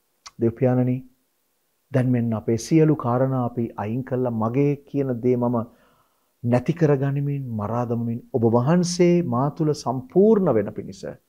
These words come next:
ඔබ වහන්සේ තුල රැඳෙන පිණිස මම ඔබ වහන්සේ තුලට එනවා ස්වාමිනී. දැන් මෙන්න අපි වරගෙන පාවිච්චි කරන්න. ඔබ වහන්සේගේ භාජනය කරගන්න.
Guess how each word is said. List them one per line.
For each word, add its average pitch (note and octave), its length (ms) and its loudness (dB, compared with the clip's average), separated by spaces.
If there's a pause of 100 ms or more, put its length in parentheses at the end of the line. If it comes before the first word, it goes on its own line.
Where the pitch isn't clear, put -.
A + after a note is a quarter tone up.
(400)
ඔබ A2+ 100 -4
වහන්සේ A#2 540 -2
තුල E3+ 260 2 (520)
රැඳෙන B2+ 420 0
පිණිස G#2+ 300 -8
මම G#2+ 200 -8
ඔබ G2 100 -10
වහන්සේ G2+ 400 -12
තුලට G#2 260 -10
එනවා - 240 -12
ස්වාමිනී. - 480 -18 (800)
දැන් A2+ 140 -2
මෙන්න G#2+ 200 -4
අපි G#2 160 -8
වරගෙන G#2 380 -10
පාවිච්චි G2+ 440 -16
කරන්න. D3+ 340 -20 (680)
ඔබ A2+ 120 -6
වහන්සේගේ B2+ 440 -2
භාජනය B2 480 -6
කරගන්න. - 460 -20